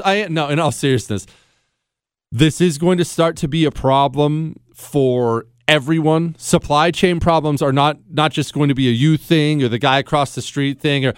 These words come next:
"Oh, that's just what they have in California," or, "That's only in Florida. That's only in Wyoming." No, no, no, no. This is coming for everyone everywhere. Get ready for it.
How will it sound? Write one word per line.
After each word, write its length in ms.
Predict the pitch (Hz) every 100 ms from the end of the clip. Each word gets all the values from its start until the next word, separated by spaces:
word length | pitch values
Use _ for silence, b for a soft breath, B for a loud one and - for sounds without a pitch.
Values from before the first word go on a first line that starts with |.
| B
"Oh, 120 | 302 294
that's 220 | 277 -
just 240 | 294 269
what 120 | 262
they 60 | 233
have 140 | 220
in 80 | 202
California," 800 | 156 185 175 - 180 175 170 160
or, 220 | 131 127 139
"That's 260 | 226 226
only 240 | 180 156 120
in 120 | 117
Florida. 560 | - 90 127 139 110
That's 240 | 95 131 -
only 240 | 135 151
in 140 | 156 143
Wyoming." 500 | 151 143 156 139 113
No, 80 |
no, 100 | 120
no, 140 | 123 120
no. 160 | 104 - b b -
This 180 | 123
is 140 | 147 135
coming 340 | 151 143 135
for 260 | 117 127 123
everyone 600 | 110 113 131 123 127 117
everywhere. 640 | 110 98 92 80 - _ _ _ _ _ _ _ _ _ _ _ _ _
Get 160 | 120 -
ready 240 | 131 117
for 240 | 95 - -
it. 100 | -